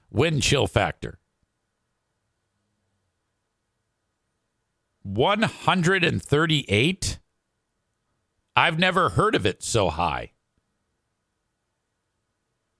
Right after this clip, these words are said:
My God. When I was in Utah, it was one thirteen,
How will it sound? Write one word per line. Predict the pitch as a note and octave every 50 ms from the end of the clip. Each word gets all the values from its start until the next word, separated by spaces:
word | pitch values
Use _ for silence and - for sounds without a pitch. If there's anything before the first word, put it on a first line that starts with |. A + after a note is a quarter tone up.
| _ _ _ _ _ _ _ _ _ _ _ _ _ _ _ _ _ _ _ _ _ _ _ _ _ _ _ _ _ _ -
My | C3+ D#3+ F#3 F#3 E3+ C3
God. | F#2 E2+ F2 A2+ E3+ F3+ D#3+ C3 F#2+ D#2 C2 _ _ _ _ _ _ _ _ _ _ _ _ _ _ _ _ _ _ _ _ _ _ _ _ _ -
When | B2 B2+ D#3
I | F#3
was | F#3 C3+ C3
in | D#3+ D#3+
Utah, | D3 D#3+ E3+ D3+ - C#3 C#3 C3+ C3 B2+ C3+ C#3
it | - C3
was | B2+ C3 B2+ G#2 F#2+
one | F#2+ A#2 C#3 D#3+ E3+ D#3 A#2+
thirteen, | - D3 D#3 D#3+ - - - - D3 D3 B2+ G#2+ F#2 E2 D#2+ E2+